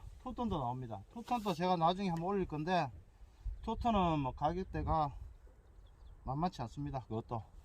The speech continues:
이게 단색은 지금 보급형으로 해가 저가형으로 나왔는데, 또 만들다 보니까 금액이 예상했던 것보다 많이 들어가는 거, 뭐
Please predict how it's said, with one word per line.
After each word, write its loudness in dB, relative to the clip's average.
이게 -2
단색은 4
지금 -2
보급형으로 2
해가 0
저가형으로 0
나왔는데, 0
또 0
만들다 2
보니까 0
금액이 -4
예상했던 -2
것보다 -2
많이 -2
들어가는 -6
거, -12
뭐 -2